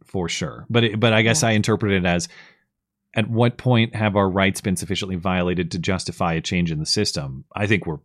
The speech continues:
Speaker 1: beyond that. But
Speaker 2: Uh,
Speaker 1: at what
Speaker 2: eighteen sixty-two.
Speaker 1: That bastard Lincoln.
Speaker 2: I know.
Speaker 1: <laughs> It's all his fault. Um, but yeah, if, uh, if the question is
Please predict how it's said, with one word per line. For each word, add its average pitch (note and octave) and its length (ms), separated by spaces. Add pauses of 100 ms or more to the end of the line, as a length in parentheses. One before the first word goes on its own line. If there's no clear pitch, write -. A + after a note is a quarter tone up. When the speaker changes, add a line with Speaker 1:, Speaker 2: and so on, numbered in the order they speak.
Speaker 1:
beyond D2+ 380
that. D#3 320
But G#2+ 260 (180)
Speaker 2:
Uh, F3+ 300
Speaker 1:
at - 160
what A#3+ 120
Speaker 2:
eighteen G3+ 500
sixty-two. - 1600 (120)
Speaker 1:
That - 240
bastard C#2+ 520
Lincoln. D2 420 (340)
Speaker 2:
I E3 120
know. D3 200
Speaker 1:
<laughs> F3 120
It's - 260
all F#2 140
his - 240
fault. D#2 340 (320)
Um, D#2+ 300
but A2 200
yeah, A2+ 240
if, G2+ 380
uh, F2 360 (800)
if B2+ 140
the C#3+ 80
question D3+ 360
is A#2+ 160